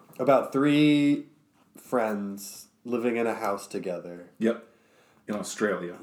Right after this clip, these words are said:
Speaker 1: Yes. Um, so, um, noticeably, a lot of cameos in the first two episodes.
Speaker 2: True.
Speaker 1: Um, Weird Al.
Speaker 2: Weird Al.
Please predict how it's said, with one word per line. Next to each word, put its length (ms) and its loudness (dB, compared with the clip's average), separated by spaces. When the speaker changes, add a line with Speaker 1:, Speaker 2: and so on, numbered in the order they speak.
Speaker 1:
Yes. 720 -14
Um, 520 -12
so, 540 2
um, 640 -2
noticeably, 800 4
a 80 0
lot 180 6
of 100 -4
cameos 760 0
in 100 -4
the 80 -6
first 340 -6
two 200 -4
episodes. 720 -10
Speaker 2:
True. 420 0
Speaker 1:
Um, 440 -10
Weird 240 0
Al. 460 2
Speaker 2:
Weird 180 -2
Al. 280 -6